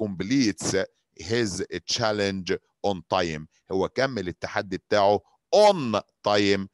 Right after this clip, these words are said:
و on time هنا كحرف جر مهمة جدًا بمعنى في الموعد المحدد. زي ما بقول I go to school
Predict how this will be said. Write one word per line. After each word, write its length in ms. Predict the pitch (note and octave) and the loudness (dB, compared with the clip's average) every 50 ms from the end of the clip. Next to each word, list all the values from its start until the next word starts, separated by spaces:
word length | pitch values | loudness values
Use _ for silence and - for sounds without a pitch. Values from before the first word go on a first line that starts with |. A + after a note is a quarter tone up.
| _ _ _ | _ _ _
و 260 | - F2 F#2 G2 F#2+ | -4 -2 -2 -2 -2
on 40 | F#2+ | -4
time 360 | - - G2+ G2 F#2+ F#2 F2+ | -2 -2 -2 -2 -2 -4 -6
هنا 280 | F2+ G2 F#2+ F#2+ F#2 | -6 -4 -2 -2 -4
كحرف 460 | F2+ - F2+ D#2+ F#2 F#2+ F#2+ F#2+ - F#2 | -4 -4 -8 -4 -4 -4 -4 -4 -6 -6
جر 280 | E2+ F#2+ F#2+ F#2 F2+ | -4 -2 -2 -2 -2
مهمة 340 | F2 F2 F2 F#2+ F#2+ F#2 F2+ | -4 -4 -4 -4 -4 -6 -6
جدًا 440 | E2+ F#2+ A2+ A2+ G#2 B2+ C3+ C3 G#2+ | -4 -6 -8 -4 -2 -2 -2 0 -2
بمعنى 600 | F2+ F2+ F#2 G2 F#2 F#2+ F#2+ F#2+ F#2+ F#2+ F2+ - _ - _ _ | -4 -2 -2 -2 -2 -2 0 0 -2 -2 -2 -6 _ -20 _ _
في 120 | _ - F2+ | _ -4 -4
الموعد 800 | E2 D#2+ D#2+ E2+ F2+ F#2 F#2 F2+ E2+ D#2 E2+ F2 F2 D#2+ - _ _ - | -4 -4 -4 -2 0 0 2 2 0 0 0 -2 -2 -4 -8 _ _ -8
المحدد. 880 | F2+ F#2 F#2+ G2 A#2+ C#3+ C#3 - - E2+ D#2+ D2+ C#2 C#2 - D#2 D2+ D2+ - _ _ _ _ _ _ | -6 -6 -6 -4 -4 -6 -6 -4 -6 -6 -6 -8 -10 _ -6 -6 -6 -6 -8 _ _ _ _ _ _
زي 220 | - E2+ E2 E2+ F2 | -8 -4 -4 -4 -4
ما 60 | E2+ | -4
بقول 300 | D#2+ E2+ E2+ G2+ G2+ E2+ | -4 -4 -4 -2 -2 -2
I 200 | C#2+ F2 E2+ D#2+ | -4 -4 -4 -4
go 220 | D#2 - C3 E3 | -2 0 2 2
to 180 | E3 - G#2 F#2 | 2 -2 -6 -10
school 640 | - - - - F2+ F2+ F2+ F2+ F2+ F2+ F2+ F2 | -10 -12 -6 -4 -2 0 2 2 4 2 2 2